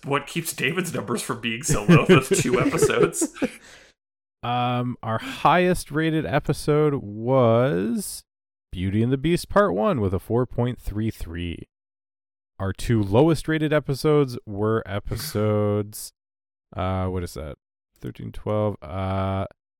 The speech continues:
Speaker 2: Sweet Dreams, which was annoying chick is magic to be in love with Arthur, uh, with, um,
Speaker 1: Ugh.
Speaker 2: Trickler, <laughs> and,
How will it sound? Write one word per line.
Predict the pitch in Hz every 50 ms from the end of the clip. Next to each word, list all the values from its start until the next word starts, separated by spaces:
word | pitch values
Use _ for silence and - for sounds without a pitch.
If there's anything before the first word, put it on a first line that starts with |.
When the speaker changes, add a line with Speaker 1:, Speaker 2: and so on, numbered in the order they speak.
| _ -
Speaker 2:
Sweet | - - - - - 127 175 180 135
Dreams, | 127 135 147 160 160 170 170 180 160 - - - -
which | - 123 113 - -
was | 123 123 120 117 113 113 110 110 104 104 110 - -
annoying | 110 104 110 117 120 127 131 127 127 127 123 120 107
chick | - - 127 127 - - - -
is | - 113 113 107 104 101 98 98 - - - - -
magic | 117 110 104 104 107 107 101 110 107 -
to | - -
be | 98 104
in | 101 98 98
love | 98 92 82
with | 85 -
Arthur, | 101 135 160 151 - 156 151 147 139 - _ _ _ _ _ _ _ _ _ _ _ _ _ _ -
uh, | 107 104 101 98 98
with, | 98 95 98 98 92 87 - - - - -
um, | 104 98 92 90 90 90 87 87 87 -
Speaker 1:
Ugh. | - -
Speaker 2:
Trickler, | 156 156 - - 151 147 143 139 - _ _ _ _ _ _ _ _ _ _ _ _ _ _ -
<laughs> | - - - - - 147 - - - -
and, | 160 139 120 117 113 110 110 107 104